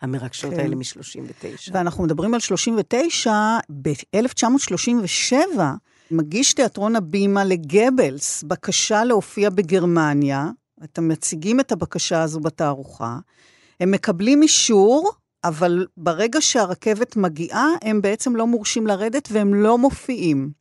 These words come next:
Speaker 1: אז זה גם סיפור מעניין. צריך שוב להזכיר, הבימה כבר פועלת בישראל מעשרים ושמונה.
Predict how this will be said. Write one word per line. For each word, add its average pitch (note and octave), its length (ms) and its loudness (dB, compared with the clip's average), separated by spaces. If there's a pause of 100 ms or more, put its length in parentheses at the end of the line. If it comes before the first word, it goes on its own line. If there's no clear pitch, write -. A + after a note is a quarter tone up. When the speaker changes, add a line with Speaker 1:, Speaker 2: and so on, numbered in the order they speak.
Speaker 1:
אז C#3+ 160 -6
זה G#3+ 120 2
גם G3 200 0
סיפור F#3 340 0
מעניין. F#3+ 340 4
צריך F#3 360 -2
שוב G#3+ 260 0
להזכיר, G#3+ 440 2
הבימה F3+ 480 0
כבר G#3 180 0
פועלת E3+ 400 2
בישראל D#3+ 540 0
מעשרים E3+ 460 2
ושמונה. A3 420 0